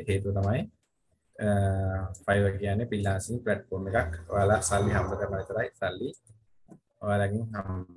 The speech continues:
කරන්නේ. රයිට්. එන් එෆ් ටී ගැන ඇත්තටම පුතා අපි කියා දෙන්නේ නෑ. එන් එෆ් ටී ගැන කියා දෙන්නේ නෑ. මොකද එන් එෆ් ටී කියන්නේ, අ, Adobe Illustrator කියන සොෆ්ට්වෙයාර් එක හරහා. එන් එෆ් ටී ගැන අපි කියා දෙන්නේ නෑ.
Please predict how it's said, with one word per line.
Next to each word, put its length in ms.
කරන්නේ. 520
රයිට්. 300
එන් 220
එෆ් 120
ටී 320
ගැන 160
ඇත්තටම 640
පුතා 440
අපි 240
කියා 300
දෙන්නේ 220
නෑ. 200
එන් 100
එෆ් 100
ටී 160
ගැන 200
කියා 180
දෙන්නේ 180
නෑ. 120
මොකද 160
එන් 140
එෆ් 100
ටී 140
කියන්නේ, 360
අ, 80
Adobe 260
Illustrator 420
කියන 220
සොෆ්ට්වෙයාර් 440
එක 60
හරහා. 220
එන් 180
එෆ් 80
ටී 140
ගැන 140
අපි 120
කියා 180
දෙන්නේ 300
නෑ. 140